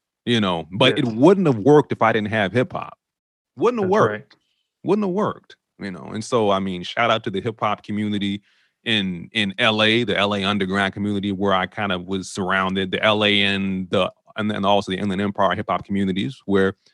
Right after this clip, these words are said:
Speaker 1: that was, that was life-giving 'cause I wouldn't have finished that shit if it wasn't for that. I wouldn't have. So, you know, this, this is, this is their success, you know? So, yeah, but we gotta really
Speaker 2: That's
Speaker 1: give,
Speaker 2: right.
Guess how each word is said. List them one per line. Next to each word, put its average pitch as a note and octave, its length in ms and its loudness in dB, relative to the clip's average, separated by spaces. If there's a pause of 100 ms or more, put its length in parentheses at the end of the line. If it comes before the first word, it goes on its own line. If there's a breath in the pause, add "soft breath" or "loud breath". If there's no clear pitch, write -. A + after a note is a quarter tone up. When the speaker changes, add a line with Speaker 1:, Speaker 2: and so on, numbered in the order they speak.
(320)
Speaker 1:
that B3 160 4
was, B3 200 4
that G3+ 180 4
was G#3+ 120 -2
life-giving F#3 400 2
'cause A#2+ 80 0
I C3+ 100 2
wouldn't G3 260 0
have - 60 -8
finished F#3+ 220 0
that G#2+ 120 -2
shit F#2+ 120 -4
if F#2 60 -6
it - 60 -14
wasn't F2+ 260 -4
for D#2+ 80 -14
that. - 160 -14 (100)
I B2 80 0
wouldn't E3+ 340 0
have. - 120 -20
So, B2 220 4
you A#2+ 100 0
know, A#2 180 2
this, D3 240 2
this C3+ 240 2
is, F#2+ 220 0
this - 200 2
is F2+ 180 -2
their F3 260 6
success, - 680 -6 (460)
you G2 100 -10
know? C2+ 240 -14 (600)
So, - 260 -16
yeah, C3+ 280 -2 (120)
but G#2 240 0
we C#3+ 100 -2
gotta C#3+ 240 2
really G#2+ 240 -2
Speaker 2:
That's F#2 100 -6
Speaker 1:
give, G2+ 140 -2
Speaker 2:
right. G#2 140 -8